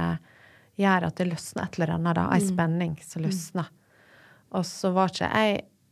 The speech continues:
Speaker 1: mer fleksibel fra den ene dagen til den andre, og kroppen min var mye det samme på en måte. Men innstillingen min og møtet med det var helt
Speaker 2: Mm.
Speaker 1: annerledes. Og plutselig så fikk jeg en bedre opplevelse.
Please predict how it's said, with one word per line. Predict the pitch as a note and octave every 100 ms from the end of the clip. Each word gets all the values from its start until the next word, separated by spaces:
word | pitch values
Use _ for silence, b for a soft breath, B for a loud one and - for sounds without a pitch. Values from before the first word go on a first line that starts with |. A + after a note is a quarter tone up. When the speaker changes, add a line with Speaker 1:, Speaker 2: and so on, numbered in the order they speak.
| _
Speaker 1:
mer | F#3 G3 F#3+
fleksibel | - E3 - F#3 E3+ E3 D#3
fra | E3+
den | D#3+
ene | E3 E3 F3
dagen | E3+ E3 D3+
til | D#3+
den | D#3+
andre, | D#3+ E3
og | E3+
kroppen | F3+ F3 D#3+ D#3
min | E3 D#3+ D#3+
var | F#3
mye | E3+ D3+ - G#3
det | G3+
samme | - E3 D#3+ G3
på | G3
en | E3+
måte. | - D#3+ - G#2 B B B B -
Men | F#3+ G3
innstillingen | G3 F#3+ - E3 E3 E3
min | E3 - -
og | E3 E3
møtet | E3+ E3 D3+ -
med | F3+ F3
det | F3
var |
helt | D#3 E3+ -
Speaker 2:
Mm. | G3+
Speaker 1:
annerledes. | F3 E3+ D3 - - _ -
Og | E3
plutselig | E3+ E3 - F3
så | F3 E3
fikk | - E3+
jeg | E3+
en | D#3
bedre | D#3+ D#3+ D3+
opplevelse. | E3+ E3 F3 F3+ -